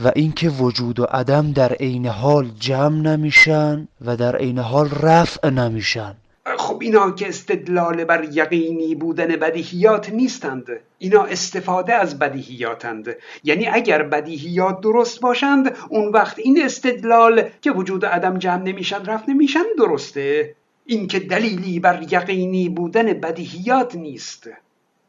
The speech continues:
Speaker 2: اما بعد برای یقینی بودن بدیهیات گفتید دو جور پاسخ دارید. پاسخ حلی، این که یقینی بودن بدیهیات علم حضوریه، خب این که فعلاً پاسخ نشد، چون حالا باید برای یقینی بودن علم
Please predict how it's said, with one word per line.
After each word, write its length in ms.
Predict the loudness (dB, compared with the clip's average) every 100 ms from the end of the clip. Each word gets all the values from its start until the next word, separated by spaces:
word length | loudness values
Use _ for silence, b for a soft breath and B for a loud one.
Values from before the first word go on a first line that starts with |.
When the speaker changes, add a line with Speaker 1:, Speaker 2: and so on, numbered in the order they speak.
| _
Speaker 2:
اما 240 | 0 4 4
بعد 260 | 4 2
برای 240 | 0 -2 -2
یقینی 580 | -2 -2 -2 -2 -2 -4
بودن 260 | 0 2
بدیهیات 800 | 2 2 -2 -6 2 2 2 -2 B B
گفتید 640 | 0 0 0 -6 -6 -10 -8
دو 140 | -6
جور 280 | -4 -2 -4
پاسخ 520 | -4 -8 -6 -8 -8
دارید. 360 | -8 -8 -10 -14 b b
پاسخ 400 | -2 -2 -2 -4
حلی، 640 | -4 -4 -2 -2 -2 -2
این 160 | -4 -4
که 120 | -4
یقینی 560 | -2 -2 0 0 0 -4
بودن 340 | -4 -4 0
بدیهیات 760 | 2 2 0 -4 -2 0 0 -2 -4
علم 320 | -2 -4 -2
حضوریه، 800 | -2 -2 -4 -4 -4 -4 -4 -4 B _
خب 200 | -10 -6
این 120 | -6
که 120 | -8 -4
فعلاً 380 | -2 0 0 -2
پاسخ 440 | -8 -6 -6 -6
نشد، 540 | -4 -2 -4 -8 -8 -10 B B
چون 200 | -4 -2
حالا 200 | 0 0
باید 360 | 0 0 -2
برای 240 | -2 -2 -2
یقینی 720 | -4 -4 -4 -2 -4 -2 -2
بودن 340 | -2 -4 -2 -2
علم 360 | 0 -2 -2